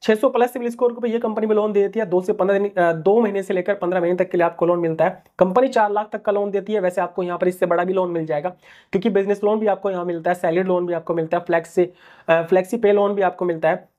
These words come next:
तो आप यहाँ पर लोन लेना चाहते हैं अगर ग्रेड बी से, आपका क्रेडिट स्कोर छह सौ है या फिर इससे ज्यादा है, या फिर अगर आपका क्रेडिट स्कोर है ही नहीं, तब भी आप लोन के लिए यहाँ पर ऑफर ले सकते हैं,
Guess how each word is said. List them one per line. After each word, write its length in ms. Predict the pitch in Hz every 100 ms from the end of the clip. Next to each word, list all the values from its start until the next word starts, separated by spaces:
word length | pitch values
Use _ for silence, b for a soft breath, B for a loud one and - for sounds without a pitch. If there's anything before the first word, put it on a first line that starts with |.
| _ 185
तो 160 | 185
आप 260 | 185 185 233
यहाँ 120 | 226
पर 100 | 226
लोन 180 | 233 240
लेना 160 | 220 226
चाहते 320 | 226 190 196
हैं 60 | 190
अगर 100 | 196
ग्रेड 300 | 185 160 156
बी 100 | 165
से, 120 | 233
आपका 240 | 196 202
क्रेडिट 220 | 202 185 180
स्कोर 300 | 202 208 208
छह 160 | - 202
सौ 160 | 277
है 280 | 247 285 240
या 100 | 233
फिर 260 | 233 233 233
इससे 220 | 196 220
ज्यादा 280 | 185 196 226
है, 320 | 226 262 - _ -
या 160 | 214
फिर 180 | 240 339
अगर 140 | 269 269
आपका 200 | 262 294
क्रेडिट 220 | 262 240
स्कोर 200 | 294 262
है 220 | 185 190
ही 60 | 233
नहीं, 160 | 233
तब 160 | 240 190
भी 160 | 180
आप 160 | 208 214
लोन 200 | 196 196
के 100 | 196
लिए 80 | 190
यहाँ 120 | 180
पर 100 | -
ऑफर 320 | 175 165 180
ले 160 | 143 156
सकते 280 | 160 - 143
हैं, 160 | 139